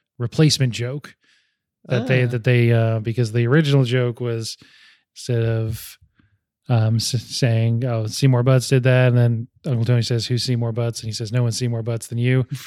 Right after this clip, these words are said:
Speaker 2: <laughs>
Speaker 1: um, which is pretty good. It's,
Speaker 2: I
Speaker 1: it's kinda like a slant thing. It's like, I guess that's an insult, and I'm mad about it. It's kind of a weird thing to think about.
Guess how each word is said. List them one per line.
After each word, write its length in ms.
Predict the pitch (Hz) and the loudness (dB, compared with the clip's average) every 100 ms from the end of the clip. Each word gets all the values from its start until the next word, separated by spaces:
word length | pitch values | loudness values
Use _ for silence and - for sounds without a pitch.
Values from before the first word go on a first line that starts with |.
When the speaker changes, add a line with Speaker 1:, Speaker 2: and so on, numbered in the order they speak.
| - _ | -20 _
Speaker 2:
<laughs> 380 | _ _ - | _ _ -10
Speaker 1:
um, 340 | 120 117 113 107 | -6 -4 -4 -8
which 160 | 139 - | -12 -10
is 80 | 123 | -8
pretty 260 | 127 113 | -6 -8
good. 360 | 104 113 113 - _ - | -6 -6 -6 -10 _ -4
It's, 180 | 143 143 | 2 2
Speaker 2:
I 40 | |
Speaker 1:
it's 120 | 120 | 2
kinda 240 | - 190 226 | 0 0 2
like 160 | 175 | 0
a 60 | 151 | 0
slant 360 | - 165 170 | 0 2 2
thing. 140 | 151 147 | 4 2
It's 140 | 135 | 2
like, 180 | 139 131 | -2 -2
I 80 | 135 | 0
guess 180 | 226 190 | 0 2
that's 180 | 185 160 | 2 4
an 80 | |
insult, 520 | 160 147 160 143 131 160 | 4 4 4 2 0 2
and 160 | 139 | 2
I'm 140 | 135 143 | 4 4
mad 220 | 151 139 | 4 2
about 320 | 123 120 117 | 0 -2 -4
it. 140 | 120 _ _ _ _ _ - | -8 _ _ _ _ _ -4
It's 240 | 135 - | -4 0
kind 220 | 170 156 | 0 0
of 80 | 135 120 120 139 | -2 -6 -10 -2
a 60 | |
weird 460 | 127 135 131 123 117 | 0 2 2 0 0
thing 160 | 135 120 | -2 -2
to 60 | |
think 180 | 113 131 | -4 -4
about. 120 | 120 | -6